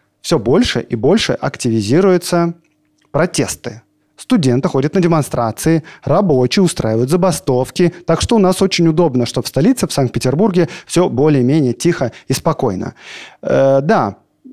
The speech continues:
социалисты-революционеры продолжают свой террор, и они убивают в какой-то момент министра внутренних дел Вячеслава фон Плеве. Это того самого, который совсем недавно уволил Сергея Зубатова. И, кстати,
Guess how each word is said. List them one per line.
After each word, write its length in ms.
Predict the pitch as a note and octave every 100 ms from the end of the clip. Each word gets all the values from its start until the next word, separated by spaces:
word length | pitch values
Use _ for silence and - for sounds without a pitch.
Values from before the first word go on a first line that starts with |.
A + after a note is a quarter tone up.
| C#4
социалисты-революционеры 1400 | - - - C#3 G3 B3 - F3+ E3+ E3+ E3+ C3+ B2+ F3+
продолжают 720 | A3 E3+ C#3 C#3 C#3+ D3 C3+ -
свой 260 | - A2
террор, 720 | F#2+ F3 F3 C3+ A#2+ D#3 G3 - _ _ -
и 180 | D3 C3+
они 500 | B2 B2+ F3 C4+ C4 - - -
убивают 800 | G#3 F3 C3+ A#2+ D3 G#3 A3 G#3 - -
в 80 | -
какой-то 320 | A2+ A2 A#2
момент 440 | A#2+ D3+ G#3 - - - -
министра 380 | C#3+ B3 - D3
внутренних 500 | B2+ A#2+ A#2+ A#2 A#2
дел 260 | D3 A3+ A3 -
Вячеслава 540 | D3 D3+ - D#3+ D3
фон 240 | C3 C3 A#2
Плеве. 420 | A2 G#2 G2+ G2+ _ -
Это 200 | A#2+ A#2+
того 280 | - C3
самого, 460 | A2 G3+ A#3 G3+ F#3 -
который 280 | - - F#3+
совсем 280 | - - F3+
недавно 420 | C#3 D#3+ F3 D#3
уволил 300 | B2 D3 D3
Сергея 360 | - C3+ C#3 C#3
Зубатова. 400 | C3 A#2 G2+ B2
И, 80 | B2+
кстати, 540 | - C#4 D4 C4